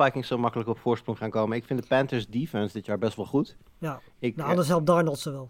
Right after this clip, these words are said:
Speaker 1: Ze hebben, nou ja, goed, ze hebben, ze hebben natuurlijk een, een heel matig, eh, zeg, de eerste drie weken hadden ze hele matige tegenstanders. Dat heeft de boel natuurlijk een beetje vertekend.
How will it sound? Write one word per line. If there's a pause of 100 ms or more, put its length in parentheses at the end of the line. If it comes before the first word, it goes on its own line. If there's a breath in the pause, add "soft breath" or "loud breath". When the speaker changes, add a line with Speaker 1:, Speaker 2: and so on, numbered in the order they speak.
Speaker 1:
Ze
hebben,
nou
ja,
goed,
ze
hebben,
ze
hebben
natuurlijk
een,
een
heel
matig,
eh, (760)
zeg,
de
eerste
drie
weken
hadden
ze
hele
matige
tegenstanders.
Dat
heeft
de
boel
natuurlijk
een
beetje
vertekend.